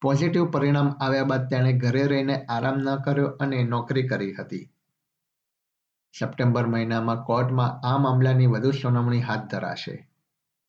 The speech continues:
ઓસ્ટ્રેલિયામાં કોવિડ નાઇન્ટીનના આંકડા પર એક નજર કરીએ તો મંગળવારે કોવિડ નાઇન્ટીનથી ઓસ્ટ્રેલિયામાં પંચાવન દર્દીઓના મૃત્યુ થયા હતા,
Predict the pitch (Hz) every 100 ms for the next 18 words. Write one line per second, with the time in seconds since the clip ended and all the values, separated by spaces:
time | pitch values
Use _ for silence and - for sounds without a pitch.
0 | _ _ _ _ _ _ _ _ _ _
1 | _ _ _ _ 180 151 190 185 170 160
2 | 156 143 131 147 131 113 113 151 151 139
3 | 127 135 127 127 127 135 127 127 117 127
4 | 127 127 123 123 127 120 113 117 139 143
5 | 135 135 127 123 120 127 123 113 120 127
6 | 127 120 104 - 135 131 131 131 123 110
7 | 117 139 139 127 117 120 120 120 110 107
8 | - 120 117 101 95 95 82 -